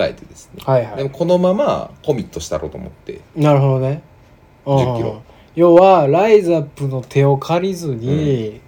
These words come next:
Speaker 1: うん。
Speaker 2: 合法的に
Speaker 1: うん。
Speaker 2: 自らの手でコミットしてやろうと。
Speaker 1: うん。
Speaker 2: うん。
Speaker 1: で、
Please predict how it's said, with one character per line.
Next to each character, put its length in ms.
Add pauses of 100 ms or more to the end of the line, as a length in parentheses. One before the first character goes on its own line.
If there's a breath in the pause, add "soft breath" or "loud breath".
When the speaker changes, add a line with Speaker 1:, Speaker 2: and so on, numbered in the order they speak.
(100)
Speaker 1:
う 40
ん。 20
Speaker 2:
合 320
法 240
的 360
に 500
Speaker 1:
う 20
ん。 60
Speaker 2:
自 300
ら 200
の 120
手 220
で 80
コ 240
ミ 120
ッ 20
ト 180
し 100
て 100
や 100
ろ 140
う 40
と。 160
Speaker 1:
う 60
ん。 160 (1040 soft breath)
Speaker 2:
う 60
ん。 360 (560)
Speaker 1:
で、 360